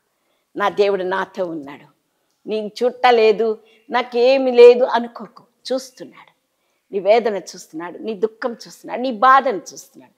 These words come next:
తప్పకుండా ఆయన నీ పట్ల కార్యం జరిగిస్తాడు. ప్రార్థించుకుందాం. దయగల తండ్రి, ప్రేమ కలిగిన నీ గొప్ప దేవుడు ప్రభువా, నువ్వు సహాయం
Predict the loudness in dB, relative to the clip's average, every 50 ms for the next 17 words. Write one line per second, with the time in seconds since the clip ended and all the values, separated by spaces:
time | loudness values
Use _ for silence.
0 | _ _ _ _ _ _ _ _ -8 -8 -8 _ _ -4 -4 -4 -6 -8 -8 -8
1 | -8 -8 -8 -12 -12 -12 -12 -12 -14 -14 -16 -18 -18 -18 -20 -20 -16 -16 -16 -16
2 | -16 -20 -20 -20 -20 -20 -20 -20 -20 _ _ _ _ -20 _ _ _ _ _ _
3 | _ _ _ _ _ _ _ _ _ _ _ _ _ _ _ _ _ -14 -12 -12
4 | -12 _ -18 -18 -18 -18 -18 -16 -16 -14 -14 -8 -2 0 0 2 2 2 0 -2
5 | -4 -8 -12 -12 -10 -10 -12 -12 _ -8 -8 -8 -8 -10 -16 -20 -20 -20 -20 -20
6 | -20 -20 -20 _ _ _ _ _ _ _ _ _ _ _ _ _ _ _ -16 -12
7 | -8 -8 -8 -6 -6 -8 -6 -4 -4 -4 -4 -6 -8 -10 -10 -10 -10 -10 -10 -10
8 | -12 -12 -14 _ _ _ _ _ _ _ _ _ _ _ _ _ -8 -8 -8 -6
9 | -6 -6 -4 -2 -2 -2 -2 -4 -6